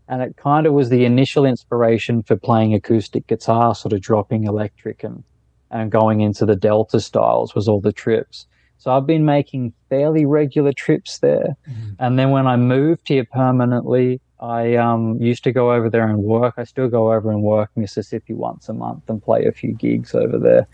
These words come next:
Speaker 2: Oh, good.
Speaker 1: Um, so I just fell in love with going over there, particularly because I grew up on the coast in Sydney and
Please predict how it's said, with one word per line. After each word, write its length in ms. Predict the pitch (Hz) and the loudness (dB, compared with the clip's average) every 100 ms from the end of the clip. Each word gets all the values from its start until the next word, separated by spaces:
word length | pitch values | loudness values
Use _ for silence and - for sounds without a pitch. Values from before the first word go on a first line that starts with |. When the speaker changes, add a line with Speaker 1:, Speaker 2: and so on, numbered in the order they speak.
| - | -6
Speaker 2:
Oh, 140 | 254 | -4
good. 240 | 254 294 127 | -2 -2 0
Speaker 1:
Um, 200 | 120 113 | -2 0
so 200 | 135 131 | 0 2
I 140 | 147 | 0
just 240 | 165 147 | 0 -2
fell 200 | - 135 | 0 2
in 120 | 120 110 | 2 2
love 300 | 110 113 120 | 2 2 0
with 160 | 110 | -2
going 340 | 123 113 110 110 | 0 0 2 2
over 300 | 110 113 117 | 2 2 2
there, 200 | 117 107 _ _ - | 0 -2 _ _ -20
particularly 500 | 135 - 175 180 170 | -16 -8 -4 0 2
because 400 | 143 135 143 131 | 0 0 0 2
I 120 | 139 | 0
grew 180 | 139 143 | 0 0
up 140 | 139 | 0
on 120 | 131 120 | 0 0
the 100 | 110 | -2
coast 420 | 127 123 123 - | 0 0 -2 -6
in 140 | 120 | -12
Sydney 480 | - 127 120 120 117 | -6 -4 -2 0 0
and 180 | 113 | 0